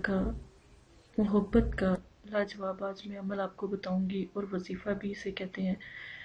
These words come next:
तो अमल और चीज़ होती है, वजीफ़ा और चीज़ होती है कि आपने ये जो अमल है ये इस तरह करना है कि आपने अपने जहन में जो है अपने प्यारों का, जिसको आप बुलाना चाहते हैं या जिसको आप अपनी,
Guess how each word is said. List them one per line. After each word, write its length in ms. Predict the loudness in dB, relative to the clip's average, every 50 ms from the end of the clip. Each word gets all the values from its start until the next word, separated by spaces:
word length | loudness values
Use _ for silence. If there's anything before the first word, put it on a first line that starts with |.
| -18 -12 -2 2
तो 720 | 4 6 6 6 6 6 6 6 6 4 4 2 2 4 10
अमल 480 | 12 12 12 12 12 10 8 6 6 8
और 160 | 8 8 8 8
चीज़ 240 | 6 4 6 6 6
होती 200 | 6 6 8 8
है, 60 | 8
वजीफ़ा 380 | 8 8 6 6 6 4 4 4
और 160 | 4 4 2 2
चीज़ 220 | 2 2 2 4
होती 240 | 2 2 2 2 4
है 160 | 6 6 4 4 2 -4 -10 -14 -14 -14 -12 -12 -10 -10 -8 -2 4
कि 460 | 6 8 8 8 8 8 6 4 2 -4 -12 -18 -20 -2 4 8
आपने 380 | 8 8 8 8 10 10 10 10
ये 240 | 10 10 8 8
जो 160 | 8 6 4 4
अमल 300 | 6 8 10 10 10 10
है 240 | 10 8 4 4 4
ये 300 | 4 4 2 2 2 2
इस 140 | 2 4 6
तरह 160 | 6 6 6
करना 240 | 6 6 4 4 4
है 120 | 4 4
कि 120 | 4 4 4
आपने 240 | 4 4 4 2 2
अपने 180 | 4 4 4 2
जहन 460 | 4 8 8 10 10 12 12 12 12
में 140 | 12 10 6 4 -2 -10 -16 -16 -18 -18 -18 -18 -18 -20 -20 -12 -4 4
जो 120 | 6 6 6 8
है 160 | 6 4 4 4 2 0 -2
अपने 240 | -2 0 4 4 4
प्यारों 400 | 6 6 6 8 8 8 6 4 2
का, 260 | 2 4 4 4 2 0 -2 -4 0
जिसको 380 | 2 2 2 0 2 4 6 6
आप 80 | 6 6
बुलाना 360 | 6 6 8 8 8 8 6 6
चाहते 320 | 4 2 0 2 4 4
हैं 200 | 4 4 4 2 0 -2 -2 0 2
या 80 | 2
जिसको 380 | 2 2 0 -4 0 4 4 6
आप 180 | 6 6 4 2
अपनी, 280 | 0 2 2 2 2